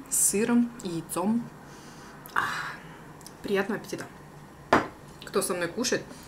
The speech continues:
всегда говорю: «Ребятки, приятного всем аппетита». Я очень надеюсь, что наши видео вызывают у вас аппетит. Если, если наше видео вызывает у вас аппетит, не забывайте поддерживать это видео лайками.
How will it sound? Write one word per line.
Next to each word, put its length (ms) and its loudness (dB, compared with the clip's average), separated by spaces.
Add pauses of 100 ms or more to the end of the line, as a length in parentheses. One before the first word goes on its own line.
(120)
всегда 340 4
говорю: 240 4 (200)
«Ребятки, 360 2
приятного 680 4
всем 240 4
аппетита». 460 -4
Я 180 4
очень 260 2
надеюсь, 320 2
что 160 -2
наши 240 -2
видео 300 2
вызывают 540 0
у 40 -4
вас 240 0 (100)
аппетит. 460 -6 (680)
Если, 380 4 (1500)
если 280 8
наше 240 2
видео 220 2
вызывает 360 4
у 40 2
вас 140 0
аппетит, 360 0 (280)
не 340 4
забывайте 440 6
поддерживать 480 2
это 160 -2
видео 260 0 (100)
лайками. 380 -8